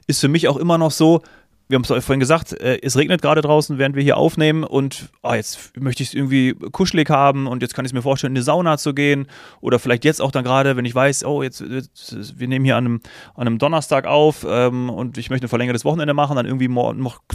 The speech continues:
schnell zu schauen, was zu buchen, um dann morgen, ähm, über das verregnete Wochenende zum Beispiel in die Berge zu fahren, ähm, so wie ihr es auch gesagt habt, dann ist es für mich irgendwie auch damit verbunden. Aber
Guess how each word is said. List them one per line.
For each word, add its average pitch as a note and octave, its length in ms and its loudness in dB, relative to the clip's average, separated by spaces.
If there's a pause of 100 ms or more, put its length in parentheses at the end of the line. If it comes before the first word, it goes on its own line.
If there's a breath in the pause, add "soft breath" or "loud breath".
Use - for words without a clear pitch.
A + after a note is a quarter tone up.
schnell B2+ 220 -2
zu B2 80 -6
schauen, D3+ 300 2
was C3+ 120 -2
zu C3 100 -6
buchen, F3 340 0
um B2+ 100 -6
dann B2+ 140 -2
morgen, C#3 340 2 (420 loud breath)
ähm, B2 300 0
über B2+ 180 0
das B2 80 0
verregnete B2+ 380 0
Wochenende C3+ 480 2 (640 loud breath)
zum D3 120 2
Beispiel D#3 200 4
in D3 60 4
die D3 80 6
Berge E3 260 2
zu E3 140 -2
fahren, E3+ 300 0 (140)
ähm, C3+ 240 -6
so C3 140 -4
wie C3 40 -4
ihr C3 180 -4
es - 80 -4
auch - 140 0
gesagt D#3 340 0
habt, - 180 0 (280 loud breath)
dann C3 140 4
ist D3+ 140 0
es D3+ 80 0
für D3 100 2
mich D#3+ 220 4
irgendwie E3 460 4 (160)
auch C#3+ 100 2
damit D3 300 2
verbunden. D3+ 480 2
Aber B2 300 2